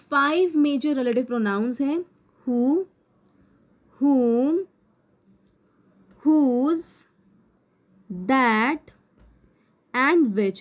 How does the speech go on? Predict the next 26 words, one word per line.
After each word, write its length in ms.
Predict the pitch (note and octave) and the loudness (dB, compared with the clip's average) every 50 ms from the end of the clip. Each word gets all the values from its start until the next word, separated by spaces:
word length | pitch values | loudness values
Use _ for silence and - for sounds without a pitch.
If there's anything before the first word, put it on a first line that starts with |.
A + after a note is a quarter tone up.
| - - A#3+ | -12 -8 -4
And 160 | B3+ C4 B3 | -4 -4 -2
today 240 | D4 D4 C4 D#4+ E4+ F4+ | -2 -4 -2 0 0 0
we 120 | F4 E4+ F4 | 2 2 2
will 120 | F4 F4 C#4 | 2 0 0
discuss 480 | A#3+ B3+ - - - D4 D4+ - - - - A#3 | -2 -4 -6 -8 -8 -6 -6 -6 -6 -6 -8 -6
about 440 | G3+ G#3 G3+ G3 G3+ C4 F4 - - _ _ _ _ _ _ - - | -4 -4 -4 -2 -2 -2 -2 -4 -6 _ _ _ _ _ _ -6 -4
whose, 400 | B3+ C4 C4+ C#4+ D#4 F#4 F#4+ F4+ - _ _ _ - F#3+ F3 | -2 0 0 2 2 0 0 -2 -6 _ _ _ -14 -8 -4
that, 340 | A3+ G#3+ A#3 C4+ E4+ E4+ - _ - G#3+ F#3+ F3+ | -2 -2 0 -2 -2 -4 -6 _ -14 -10 -6 -4
which। 300 | G#3 G3 F3 E3+ - - _ _ _ _ _ _ _ _ - | -2 -2 -4 -6 -10 -20 _ _ _ _ _ _ _ _ -10
Right 280 | A3+ G#3+ C#4 D4+ F4+ F4+ | -4 -2 0 0 0 0
people, 360 | - F#4+ F#4+ - D#4 A#3+ G3 F#3+ - _ _ _ _ - | 0 0 0 0 0 -2 -2 -4 -8 _ _ _ _ -8
previously 460 | C#4+ D4+ D4+ C#4 F4 F#4+ F4+ G#4 G#4 F4+ | -4 -4 -2 0 -2 -2 -2 -2 -4 -2
I 100 | D4+ D4+ D4+ D#4 | -2 -2 -2 -2
told 340 | D4+ D#4 D#4 D#4+ D#4+ B3+ C4 | -2 -2 -2 0 0 0 0
you 200 | C4 C4+ D4+ D4 - | 0 -2 -4 -4 -2
कि 160 | E4 F4 F4 D#4 | 0 0 0 0
who 200 | - C#4+ D#4 E4 F4 F4 | 0 0 0 2 2 0
और 300 | - - D4+ D#4 D#4+ C4+ - - | -2 -2 -2 -2 -2 -4 -4 -4
whom 260 | D4 D4 C4 C4 C4+ | -2 -2 0 -2 -2
हम 200 | B3 D4 C#4+ D4 D4 - - | -2 -2 -2 -2 -4 -4 -6
people 380 | C#4 C4 - - D#4+ E4+ E4+ E4+ | -6 -6 -4 -4 -4 -4 -2 -2
के 140 | D#4+ D4+ | -2 -2
लिए 140 | D4 D4+ D4 | -2 0 -2
यूज़ 300 | C#4+ B3 A#3 A#3 A#3+ A#3 | -2 -2 -2 -4 -6 -6
करते 340 | - B3+ A#3+ G#3+ G#3+ B3 B3+ | -8 -8 -8 -8 -8 -8 -6
हैं। 160 | B3+ C4+ D#4 | -6 -6 -6